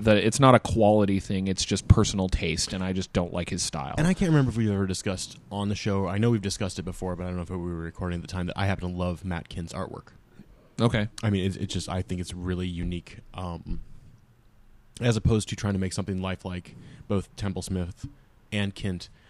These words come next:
Speaker 1: are giving you a forced perspective that is not necessarily the
Speaker 2: Sure.
Speaker 1: real perspective, but it's, it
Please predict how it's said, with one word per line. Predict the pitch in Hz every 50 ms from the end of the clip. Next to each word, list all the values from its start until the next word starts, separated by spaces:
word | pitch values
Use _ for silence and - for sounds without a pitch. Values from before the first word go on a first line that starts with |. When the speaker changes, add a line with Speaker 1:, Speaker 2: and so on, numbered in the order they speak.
| - - - - -
Speaker 1:
are | - 101 95 92 92 92 92 - - - - - - - - - - - - - 110 92
giving | 110 110 98 104
you | 101 98
a | 92
forced | - - - 104 101 95 - - -
perspective | - 98 87 - - - 92 85 - - 87 85 80 82 -
that | - 92 90
is | 87 -
not | 98 95 78
necessarily | 95 98 - - - - 101 95 92 92
the | 90 - -
Speaker 2:
Sure. | - - 202 147 - 147
Speaker 1:
real | 180 254 262 214 -
perspective, | - 113 - - 107 98 92 - 95 92 92 90
but | - 101
it's, | 98 90 85 - - - - - - - - - - _ - - - - -
it | - 110 87 -